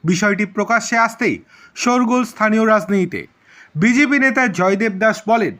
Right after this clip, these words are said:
"তৃণমূল মানে চোর, চুরি আমরা আগে বলেছিলাম, পুলিশ এতদিনে গ্রেপ্তার করেছে, যেহেতু প্রমাণ হয়ে গিয়েছে সেই জন্যই গ্রেপ্তার করতে বাধ্য হয়ে গিয়েছে।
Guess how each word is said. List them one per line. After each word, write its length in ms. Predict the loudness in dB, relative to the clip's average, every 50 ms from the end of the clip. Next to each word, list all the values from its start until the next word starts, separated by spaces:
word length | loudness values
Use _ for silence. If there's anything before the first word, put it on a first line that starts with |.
| _ _ _ _ _ _ _
"তৃণমূল 420 | 0 0 2 4 2 2 2 2 2
মানে 240 | 0 0 0 0
চোর, 400 | -2 0 -2 0 0 0 0 -2 -4 -8 _ _ _ -4
চুরি 340 | -2 0 2 2 2 2
আমরা 260 | 2 2 2 2 2 2
আগে 420 | 0 0 0 0 0 2 2 0
বলেছিলাম, 540 | 0 0 0 0 0 0 0 0 2 0 0
পুলিশ 420 | -2 -2 0 0 0 0 -2 -6 -10 _
এতদিনে 520 | 0 0 0 0 0 -2 0 0 0 0 0
গ্রেপ্তার 400 | 0 -2 -4 -2 _ 0 0 0
করেছে, 480 | 0 0 0 0 -2 -2 -6 -6 -6 -10 _ _ -20 -20 _ -6
যেহেতু 400 | 0 2 2 2 2 2 0 -2
প্রমাণ 420 | 0 0 0 2 2 4 4 2
হয়ে 340 | 2 0 0 0 0 2 2
গিয়েছে 440 | 2 2 0 0 0 -2 -6 -6 -8 -10 _ _ _ _ _ _
সেই 260 | -4 -2 0 0 2
জন্যই 340 | 0 0 0 0 0 0 0
গ্রেপ্তার 420 | -2 -2 -4 -4 -2 -2 -2 -2
করতে 340 | -2 -6 -8 -6 -4 -4 0
বাধ্য 300 | 0 0 0 0 -2 -2
হয়ে 220 | 0 2 0 0
গিয়েছে। 420 | 0 0 -2 -4 -4 -8 -14 -14